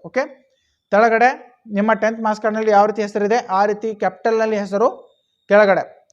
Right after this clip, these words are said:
ನಮ್ಮ ಫೋಟೋ ನಿಮ್ಮ ಸ್ಕ್ರೀನಲ್ಲಿ ಕಾಣ್ತಾ ಇದೆ. ಅದರಂತೆ ತೆಳಗಡೆ ಯಾವಾಗ ನೀವು ಫೋಟೋ ತೆಗೆದುಕೊಂಡಿರ್ತೀರ, date of photo taken, ಓಕೆ, ಆ ಒಂದು ಡೇಟ್ ಕೂಡ ಅಲ್ಲಿ ಮೆನ್ಷನ್ ಮಾಡಬೇಕು. ಆಮೇಲೆ ಅದರಂತೆ ಪೋಸ್ಟ್ ಕಾರ್ಡ್ ಸೈಜ್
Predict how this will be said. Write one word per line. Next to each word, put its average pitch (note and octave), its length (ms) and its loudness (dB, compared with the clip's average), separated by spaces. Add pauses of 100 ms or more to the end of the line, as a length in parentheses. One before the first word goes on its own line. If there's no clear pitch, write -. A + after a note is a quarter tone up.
(180)
ನಮ್ಮ G3 220 -2
ಫೋಟೋ G3 340 -2
ನಿಮ್ಮ G#3+ 140 -4
ಸ್ಕ್ರೀನಲ್ಲಿ G3+ 340 -6
ಕಾಣ್ತಾ G3+ 300 -2
ಇದೆ. - 280 -6 (360)
ಅದರಂತೆ A3+ 460 2
ತೆಳಗಡೆ G#3+ 580 0
ಯಾವಾಗ A3 380 4
ನೀವು B3+ 160 -2
ಫೋಟೋ A3+ 240 -4
ತೆಗೆದುಕೊಂಡಿರ್ತೀರ, G#3 640 -4
date G#3 360 0
of G#3+ 120 0
photo G3 180 -6 (100)
taken, G3 260 -4 (720)
ಓಕೆ, C4 320 -4
ಆ F#3+ 140 4
ಒಂದು G#3 180 -2
ಡೇಟ್ G3+ 240 -4
ಕೂಡ G3 140 -4
ಅಲ್ಲಿ G3+ 140 0
ಮೆನ್ಷನ್ G3 380 -8
ಮಾಡಬೇಕು. G3+ 380 -2 (1600)
ಆಮೇಲೆ B3 260 4
ಅದರಂತೆ B3 420 4
ಪೋಸ್ಟ್ A#3+ 340 2
ಕಾರ್ಡ್ C4+ 180 4
ಸೈಜ್ C4+ 180 2